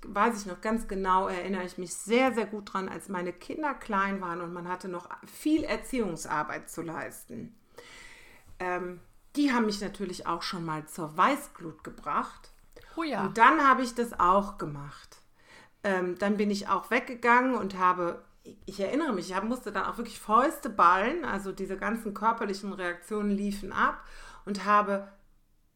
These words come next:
Speaker 1: bis zehn gezählt und dabei auch zehnmal geatmet, bevor ich reagiert habe. In neunundneunzig Prozent der Fälle hat das auch funktioniert.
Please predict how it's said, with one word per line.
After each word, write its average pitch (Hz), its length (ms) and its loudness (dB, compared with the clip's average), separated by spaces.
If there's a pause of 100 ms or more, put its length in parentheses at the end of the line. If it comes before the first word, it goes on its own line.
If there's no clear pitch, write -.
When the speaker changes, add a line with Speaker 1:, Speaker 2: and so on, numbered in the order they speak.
(160)
Speaker 1:
bis 233 240 -4
zehn 214 640 0
gezählt 208 640 0
und 190 160 -8
dabei 175 420 -2
auch - 140 -12
zehnmal 185 480 -2
geatmet, 170 840 2
bevor 202 420 -2
ich 196 200 -4
reagiert 170 580 -6
habe. - 420 -6 (640)
In 220 200 6
neunundneunzig 196 520 2
Prozent 170 380 -8
der 160 80 -8
Fälle 160 340 -8
hat 156 140 -12
das 151 140 -16
auch - 140 -14
funktioniert. - 760 -16